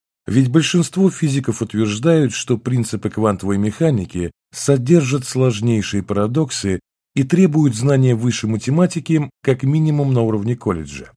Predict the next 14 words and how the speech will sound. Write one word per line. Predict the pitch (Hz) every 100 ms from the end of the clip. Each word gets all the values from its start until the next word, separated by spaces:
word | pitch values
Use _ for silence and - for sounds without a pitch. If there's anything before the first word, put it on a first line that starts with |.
| _ _ _
чтобы | - - 127 143
вы | 151 180
вообще | 135 170 - - 113
могли | 98 87 95
понять | - 104 139 143
суть | - 101
проблемы. | - 104 98 82 65 - _ _ _ _ _ _ -
Я | 98 139 180
начал | 175 165 160
сомневаться | 135 147 151 147 127 98 - 101
в |
этом | 131 131 107
после | 101 107 - 101
того, | 104 110 147 135